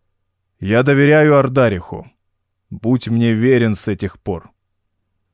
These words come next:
В тот же день Аттила охотился со мной и моими гипидами в Дунайском лесу.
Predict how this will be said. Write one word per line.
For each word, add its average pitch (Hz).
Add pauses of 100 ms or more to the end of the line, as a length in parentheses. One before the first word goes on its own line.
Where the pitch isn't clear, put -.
(460)
В -
тот 180
же 208
день 233
Аттила 208
охотился 185
со 143
мной 143
и 90
моими 131
гипидами 127 (320)
в 92
Дунайском 135
лесу. 123